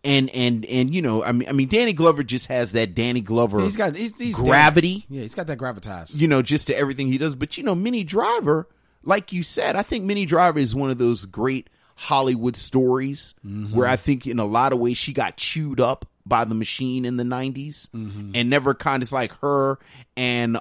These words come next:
Speaker 1: um, and, and, and, like, what's my girl's name from,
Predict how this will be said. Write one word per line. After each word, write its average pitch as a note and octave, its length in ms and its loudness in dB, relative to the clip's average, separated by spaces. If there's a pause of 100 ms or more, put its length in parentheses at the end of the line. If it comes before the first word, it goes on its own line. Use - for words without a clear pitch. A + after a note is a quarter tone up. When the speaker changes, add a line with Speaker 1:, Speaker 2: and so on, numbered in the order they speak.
Speaker 1:
um, G#2+ 600 0 (640)
and, A#2 420 -4
and, G#2 360 -6
and, G#2+ 200 -6
like, G#2 240 -6
what's C#3+ 180 0
my C3+ 140 -2
girl's B2 400 0
name A2+ 300 -4
from, G#2 540 -4